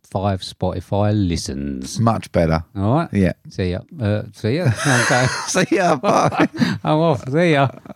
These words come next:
Speaker 1: Bye. So, mate, rather than, uh, everyone listening to this old drivel,
Speaker 2: Mm.
Speaker 1: uh, we are bringing on someone, uh, new
Speaker 2: Yeah.
Speaker 1: to the podcast.
Speaker 2: Assuming it works.
Speaker 1: Let's hope so.
Speaker 2: Yeah.
Speaker 1: So, ready?
Speaker 2: Yeah.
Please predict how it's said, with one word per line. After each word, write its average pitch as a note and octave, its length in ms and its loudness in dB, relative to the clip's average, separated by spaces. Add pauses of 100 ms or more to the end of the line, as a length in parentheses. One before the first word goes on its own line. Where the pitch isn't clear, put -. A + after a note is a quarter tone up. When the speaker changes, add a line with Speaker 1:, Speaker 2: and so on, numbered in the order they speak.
(180)
Speaker 1:
Bye. B2+ 360 4 (300)
So, G#3 180 0
mate, G#3 440 -2 (100)
rather C#3 240 0
than, F2+ 300 -2
uh, E2+ 160 -2
everyone E2+ 320 -2
listening E2 260 -2
to - 60 -8
this F2+ 180 -2
old D#2+ 160 0
drivel, F2 360 2
Speaker 2:
Mm. C#3 240 2 (140)
Speaker 1:
uh, A#2 140 2
we C3 140 2
are C#3+ 100 4
bringing A#2+ 300 0
on G#2+ 240 2
someone, G2+ 500 0
uh, G#2 540 0
new A#2 520 4 (120)
Speaker 2:
Yeah. D3 160 2 (140)
Speaker 1:
to C3+ 100 -4
the A#2 80 0
podcast. B2+ 680 0
Speaker 2:
Assuming G2+ 300 2
it - 80 2
works. B2 380 0 (960)
Speaker 1:
Let's D3 180 0
hope G#2 240 2
so. - 180 -4
Speaker 2:
Yeah. B2 180 2 (120)
Speaker 1:
So, C3 380 0 (140)
ready? E3 340 0
Speaker 2:
Yeah. D#3+ 220 2